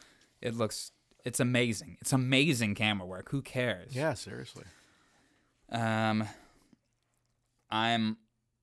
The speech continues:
Speaker 1: the, the first run up the hill, the first time our five main characters run up the hill, I'm exhausted, and I was sitting here in this chair watching the movie.
Speaker 2: Oof.
Speaker 1: Did you also get exhausted?
Speaker 2: Yeah, just, like,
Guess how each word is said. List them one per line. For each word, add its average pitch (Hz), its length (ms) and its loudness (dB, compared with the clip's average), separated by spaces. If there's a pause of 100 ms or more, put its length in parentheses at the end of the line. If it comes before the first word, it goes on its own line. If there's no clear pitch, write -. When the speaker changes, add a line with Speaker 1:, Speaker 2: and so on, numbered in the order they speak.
(840)
Speaker 1:
the, 127 240 0
the 123 260 2
first 135 440 2
run 123 220 4
up 120 120 0
the 113 120 0
hill, 113 400 0 (220)
the 113 100 -6
first 123 320 2
time 113 260 0
our 107 140 0
five 104 320 -2
main 101 200 -4
characters 98 420 -6
run 101 160 -6
up 92 120 -12
the - 60 -12
hill, 98 360 -6 (840)
I'm 113 380 8
exhausted, 98 880 -2 (100)
and 110 140 -8
I 104 120 -4
was 104 160 -4
sitting 107 420 -2
here 98 280 -6
in 98 140 -6
this 95 180 -6
chair 92 340 -6
watching 90 440 -10
the 92 60 -12
movie. 92 420 -16 (260)
Speaker 2:
Oof. - 500 -20 (560)
Speaker 1:
Did 101 220 -8
you 123 140 4
also 117 300 4
get 120 140 0
exhausted? 120 680 0
Speaker 2:
Yeah, 139 380 -2
just, - 360 -12
like, 82 220 -10